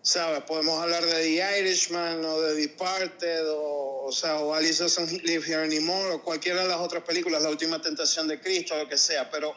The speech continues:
rara, rara vez como escuchas a alguien a-, hablando de esta como, como en el top top. Y, y pa' mí, verga, es una de mis tres preferidas películas de, de, de, de Martin Scorsese, ¿no? Lo cual ya es como mucho decir,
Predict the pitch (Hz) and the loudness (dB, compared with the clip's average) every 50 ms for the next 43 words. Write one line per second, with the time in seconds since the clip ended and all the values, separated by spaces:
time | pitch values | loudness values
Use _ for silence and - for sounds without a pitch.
0 | - - 156 165 180 185 190 196 202 190 208 208 - - 165 175 185 180 185 190 | -8 -8 -4 -2 0 0 0 0 0 0 -2 -4 -6 -6 -4 -2 0 0 2 2
1 | 190 196 196 190 185 180 - - 185 185 175 160 - 175 165 - 180 170 165 175 | 2 2 4 4 2 2 0 -4 -4 -4 -4 -4 -4 -2 -2 0 0 2 2 2
2 | 175 175 170 170 175 175 180 175 - - 160 156 - 151 160 156 151 151 156 160 | 2 2 2 2 0 0 -2 -4 -4 -4 -4 -4 -4 -2 -2 0 2 2 2 2
3 | 160 165 165 156 - 180 160 - 180 160 147 151 151 - - 151 151 147 147 139 | 2 2 0 0 -2 -4 -4 -4 -2 -2 -2 -2 -4 -4 -4 -4 -2 0 0 0
4 | 135 131 - - 165 160 156 - - 147 131 113 104 - - 135 139 139 131 123 | -2 -2 -2 -2 -2 -2 -4 -4 -4 -4 -4 -4 -4 -8 -10 -8 -6 -6 -6 -6
5 | 123 - 147 139 - - 147 139 143 143 147 160 170 165 160 160 151 143 143 131 | -8 -8 -8 -8 -6 -4 -4 -2 0 2 2 2 2 2 2 2 2 2 0 0
6 | 123 - - - - - - - - _ - - _ _ _ _ _ _ - 156 | -2 -6 -10 -20 -20 -20 -20 -20 -20 _ -20 -20 _ _ _ _ _ _ -2 0
7 | 170 165 170 190 190 202 202 196 190 180 175 - - - - - - - 190 180 | 0 2 2 2 2 2 2 0 0 -2 -4 -10 -20 -20 -20 -18 -8 -4 -2 -2
8 | 170 - 185 185 175 - 180 175 - 190 180 175 175 175 170 165 165 160 156 160 | 0 0 0 0 0 0 -2 -2 0 0 2 2 4 4 4 2 2 2 0 -2
9 | - - 170 160 156 156 160 156 151 151 151 139 135 135 - - - 139 - - | -2 -2 -2 -2 0 0 0 0 2 2 2 0 -2 -2 -4 -6 -8 -8 -8 -8
10 | - - 143 131 131 123 - - - - 151 143 143 143 135 135 147 139 131 - | -8 -6 -4 -4 -6 -8 -10 -12 -8 -4 -2 0 0 0 0 0 0 0 -2 -2
11 | - 131 120 - - - - - - - 101 120 131 - - 139 143 - - 147 | -2 -2 0 0 0 0 0 -2 -2 -2 -4 -8 -8 -6 -4 -4 -4 -4 -4 -4
12 | 139 139 139 135 151 147 143 143 143 147 - - - - - - - 147 139 139 | -2 -2 0 0 2 2 2 0 0 -2 -6 -10 -18 -20 -16 -10 -8 -4 -2 -2
13 | 147 156 151 147 - - 156 143 139 123 - - - - | 0 2 2 2 2 0 0 0 2 2 0 -2 -2 -6